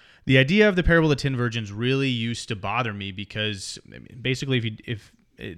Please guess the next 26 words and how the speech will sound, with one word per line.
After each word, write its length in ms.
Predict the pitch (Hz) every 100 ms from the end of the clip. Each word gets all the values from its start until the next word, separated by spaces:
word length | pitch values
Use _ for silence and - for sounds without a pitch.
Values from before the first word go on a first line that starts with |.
| 127
to 120 | 131
recap 460 | 123 180 - 156 139
the 100 | 131
story, 540 | - 123 120 117 113
essentially 720 | 107 127 120 127 120 113 113
there 260 | 107 107 107
were, 480 | 107 107 107 110 107
there 180 | 110 107
were 140 | 107
ten 200 | - 123
virgins 320 | 113 107 107
waiting 200 | 101 107
for 80 | -
the 80 | 117
bridegroom. 720 | 107 101 98 104 104 101 101 - _ _ _ -
Um, 480 | 101 101 101 101 98
five 260 | 120 117
were 60 | 110
foolish, 360 | - 113 110
five 240 | - 104 104
were 80 | 98
wise. 760 | 101 101 98 98 95 - -
The 80 | 104
foolish 340 | - 113 110 -
ones 260 | 104 101
essentially 800 | 95 107 101 110 101 101 98